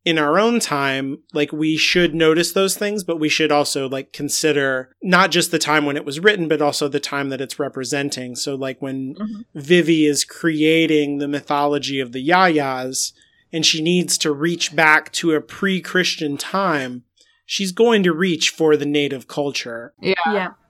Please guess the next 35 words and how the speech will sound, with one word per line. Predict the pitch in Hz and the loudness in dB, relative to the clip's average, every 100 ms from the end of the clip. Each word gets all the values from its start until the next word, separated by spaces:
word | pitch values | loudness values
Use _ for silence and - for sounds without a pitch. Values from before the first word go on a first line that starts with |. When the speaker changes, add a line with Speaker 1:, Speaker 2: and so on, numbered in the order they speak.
| _ 214 | _ -2
Speaker 1:
And | 190 | 2
to | - 226 | 2 4
insert | 196 - - 202 196 - | 2 2 2 4 2 0
herself | 175 - - 160 151 143 - | 0 2 4 4 4 0 -4
into | 226 233 214 160 | -2 0 0 -2
that | 139 131 131 - - _ _ - | -2 -2 -4 -10 -20 _ _ 2
as | 165 156 | 4 4
a | 147 | 2
white | 139 160 165 | 2 2 2
girl, | 160 147 143 170 | 0 -2 0 0
I | |
don't | 160 156 | 2 2
even | 151 147 | 0 -2
think | 156 147 147 | -2 -2 -2
that | 131 - | -6 -8
occurs | 131 - 139 139 135 - | -14 -10 -8 -6 -6 -6
to | |
her | 123 123 117 117 - _ _ | -10 -14 -16 -18 -20 _ _
that | - - | -2 0
there | 139 | 0
might | 135 131 123 | -2 -6 -6
be | 135 131 127 | -8 -8 -6
some | - 143 131 | -4 -4 -6
kind | - 135 131 | -8 -8 -8
of | 127 | -8
transgressive, | - 151 139 127 123 135 - 139 127 120 117 - 160 | -4 -4 -4 -8 -6 -4 -2 -4 -6 -8 -10 -8 -4
like, | 147 | -4
culturally | - 170 156 147 131 131 127 _ - - - - | 0 0 0 -4 -6 -8 -10 _ -20 -20 -12 -2
transgressive | 170 143 127 135 143 - 135 127 123 131 - _ - | 0 0 0 0 0 0 -4 -6 -10 -14 -20 _ -6
problem | 175 147 147 139 127 | 0 2 2 0 -6
with | 127 120 | -8 -8
that, | 139 120 123 | -6 -6 -8
because | 160 151 147 | -6 -4 -2
she's | 147 131 | -2 -6
like, | 131 127 | -8 -10